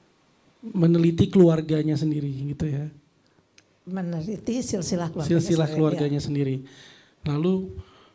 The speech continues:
Speaker 1: eh, menemukan dalam penelitian beliau, eh, bahwa Pangeran Diponegoro marganya Mbak Bud. Robito Alawiyah tuh nggak punya data itu. Nggak punya data itu.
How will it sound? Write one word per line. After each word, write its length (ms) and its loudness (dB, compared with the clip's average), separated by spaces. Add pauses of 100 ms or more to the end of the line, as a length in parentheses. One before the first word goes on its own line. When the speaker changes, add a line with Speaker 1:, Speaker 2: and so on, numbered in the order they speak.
(280)
Speaker 1:
eh, 380 -2 (400)
menemukan 640 -2 (280)
dalam 580 -2
penelitian 580 0
beliau, 440 0 (720)
eh, 380 -4 (100)
bahwa 240 2
Pangeran 380 -2
Diponegoro 500 -2
marganya 440 0
Mbak 180 -4
Bud. 180 -2 (1600)
Robito 320 -2
Alawiyah 420 0
tuh 140 -6
nggak 160 -4
punya 160 0
data 240 -4
itu. 240 -6 (1300)
Nggak 160 -2
punya 180 0
data 220 -2
itu. 200 -6